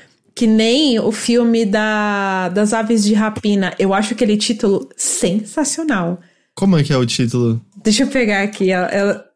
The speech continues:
Speaker 2: É aquele filme que teve a, a, a mesma atriz fazendo a Arlequina, não é?
Speaker 1: É, é a própria.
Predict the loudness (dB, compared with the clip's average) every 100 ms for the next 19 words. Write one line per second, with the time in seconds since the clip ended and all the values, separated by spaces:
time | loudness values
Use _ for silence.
0 | -4 -4 0 0 2 2 2 2 -2 0
1 | 0 2 0 -2 -2 -2 -2 -2 -2 -2
2 | 0 2 2 0 -2 0 0 0 0 2
3 | 2 4 2 0 0 0 2 2 2 0
4 | 0 2 0 0 0 0 0 0 0 -2
5 | -4